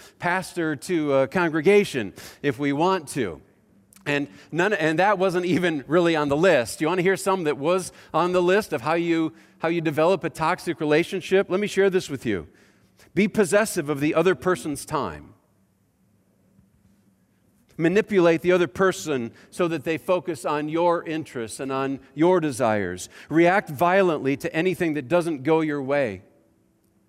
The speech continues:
Belittle the other person as a way to elevate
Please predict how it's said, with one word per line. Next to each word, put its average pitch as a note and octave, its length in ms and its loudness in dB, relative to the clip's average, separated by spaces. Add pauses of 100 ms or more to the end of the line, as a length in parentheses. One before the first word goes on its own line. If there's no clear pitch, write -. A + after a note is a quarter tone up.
(260)
Belittle F#3+ 460 4
the F3 180 0
other D#3+ 220 -2
person A#2 800 -6 (220)
as D3 140 -4
a E3+ 80 2
way E3+ 240 2
to - 220 -6
elevate E3+ 560 2